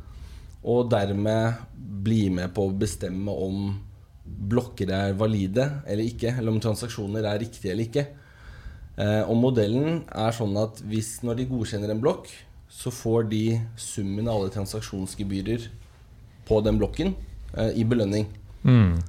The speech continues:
Speaker 1: Eh, og insentivet her er jo at straffen, hvis de gjør feil valideringer, er mye større enn den potensielle belønningen.
Speaker 2: Mm.
Speaker 1: Eh, og det er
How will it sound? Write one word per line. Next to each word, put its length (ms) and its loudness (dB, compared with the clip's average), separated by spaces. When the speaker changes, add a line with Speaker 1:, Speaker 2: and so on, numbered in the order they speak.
Speaker 1:
Eh, 240 0
og 160 2
insentivet 580 0
her 100 4
er 80 4
jo 40 2
at 80 0
straffen, 640 -4
hvis 200 -6
de 300 0
gjør 220 2
feil 360 -2
valideringer, 580 2
er 60 -4
mye 160 2
større 540 -2
enn 320 -2
den 140 -2
potensielle 500 -2
belønningen. 420 0
Speaker 2:
Mm. 360 8
Speaker 1:
Eh, 360 2
og 220 0
det 180 6
er 480 0